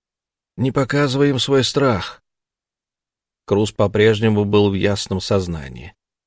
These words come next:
Все части тела на месте, многие люди теряли самообладание, когда их арестовывали и сажали в камеру.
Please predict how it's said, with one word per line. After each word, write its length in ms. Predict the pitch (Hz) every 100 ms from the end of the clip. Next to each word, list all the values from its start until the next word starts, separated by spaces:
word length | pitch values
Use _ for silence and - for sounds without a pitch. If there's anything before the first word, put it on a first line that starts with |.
| _
Все 220 | - 110
части 400 | 101 113 104 110
тела 260 | 98 110 104
на 160 | 101
месте, 540 | 95 110 120 - 127 110 - -
многие 380 | 117 107 95 92
люди 300 | 101 95 92
теряли 500 | 101 92 92 87 90 -
самообладание, 800 | - 104 101 98 95 110 104 73
когда 280 | 80 82
их 180 | 82 82
арестовывали 640 | 90 87 - 110 104 101 98
и 80 |
сажали 420 | 95 104 98 98 98
в 60 |
камеру. 480 | - 101 90 90 90